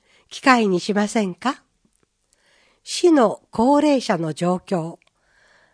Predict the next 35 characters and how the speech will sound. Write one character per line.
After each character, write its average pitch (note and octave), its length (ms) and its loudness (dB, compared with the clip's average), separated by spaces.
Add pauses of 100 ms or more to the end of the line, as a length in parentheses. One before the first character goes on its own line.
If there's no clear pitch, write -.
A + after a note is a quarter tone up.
(120)
令 B3+ 260 2
和 F#3 140 -4
三 G3 380 -2
年 F3+ 220 -2
九 C#4 180 -2
月 A3+ 300 -2
末、 F3 480 -8
現 A3 280 -2
在 F3+ 260 -4
の F#3+ 200 -8 (380)
十 G#3 100 -6
和 C4 160 0
田 C#4 100 2
市 A3+ 180 -6
人 G3 280 -2
口、 E3 460 -4 (560)
五 G3 140 2
万 B3+ 360 0
九 B3 320 0
千 E3 420 -6 (280)
七 A#3 260 -4
百 G3+ 400 -6
九 B3+ 320 -2
十 E3+ 340 -6 (200)
三 A3+ 400 -6
人。 E3+ 300 -2 (1500)
六 G#3+ 280 0
十 D4 260 2
五 G#3 140 -2
歳 C#4+ 340 0
以 B3+ 40 -2
上 B3+ 280 2
の F3+ 120 -2
人 F#3+ 300 0
口、 E3+ 420 -4